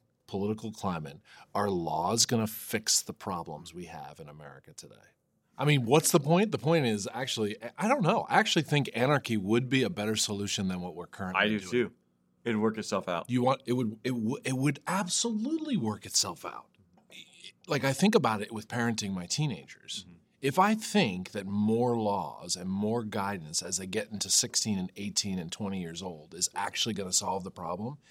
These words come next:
Speaker 2: Mm-hmm.
Speaker 1: no. Actually, what has to happen is I have to have less and less guidance
Speaker 2: Mm-hmm.
Speaker 1: and less and less control over them, and it will work itself out, where they're either going to decide to do something right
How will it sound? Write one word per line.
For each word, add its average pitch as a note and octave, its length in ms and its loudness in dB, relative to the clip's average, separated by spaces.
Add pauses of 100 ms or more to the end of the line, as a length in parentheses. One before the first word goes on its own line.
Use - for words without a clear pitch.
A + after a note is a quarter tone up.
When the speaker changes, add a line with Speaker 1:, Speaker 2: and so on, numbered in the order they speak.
Speaker 2:
Mm-hmm. F2 320 0
Speaker 1:
no. G#2 280 2 (200)
Actually, A2+ 420 0
what F2+ 180 -4
has F2+ 220 -4
to F2+ 60 -10
happen E2 300 -10
is E2 160 -4
I E2+ 100 -8
have F2+ 180 -8
to F#2 80 -12
have D#2 240 -14 (360)
less G2+ 400 0
and F2+ 240 -4
less F2+ 340 0
guidance - 800 -6
Speaker 2:
Mm-hmm. G#2 80 -12
Speaker 1:
and F#2 140 -8
less G2 360 0
and F#2+ 160 -6
less E2+ 380 0 (1500)
control G2 920 0 (460)
over G#3+ 300 4
them, D#3 380 -12 (100)
and G2 280 0
it A#2+ 220 -2
will A2 300 4
work F#2 340 -4
itself F#2 480 -2
out, - 240 -14 (120)
where F2+ 160 -12
they're F#2 200 -4
either F2 260 -10
going E2 300 -12
to - 120 -12 (100)
decide F2+ 600 -6
to - 120 -2
do E2+ 200 -8
something E2 440 -6
right B2+ 420 -4